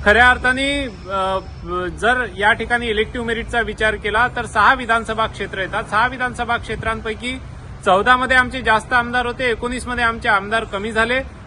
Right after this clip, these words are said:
पण कमी झाले असले तरी एक देवळीची जागा आम्ही निवडून आलोय. वरुड मोर्शीची जागा आम्ही अलायन्समध्ये राजू शेट्टींना सोडली होती, त्यांच्यासोबत आम्ही निवडून आलोय.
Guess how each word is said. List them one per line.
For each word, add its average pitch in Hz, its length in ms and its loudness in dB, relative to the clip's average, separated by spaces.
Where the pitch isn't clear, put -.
पण 226 140 -2
कमी 220 300 -2
झाले 254 220 4
असले 254 320 0
तरी 254 180 -2
एक 233 160 -6
देवळीची 233 440 -2
जागा 240 260 2
आम्ही 240 200 2
निवडून 220 340 -4
आलोय. 202 300 2
वरुड 226 280 -4
मोर्शीची 262 500 -6
जागा 240 280 0
आम्ही 233 380 0
अलायन्समध्ये 233 680 -2
राजू 220 260 0
शेट्टींना 220 420 -8
सोडली 220 280 -6
होती, 226 120 -12
त्यांच्यासोबत 233 580 -6
आम्ही 226 200 -2
निवडून 202 320 -4
आलोय. 190 280 -4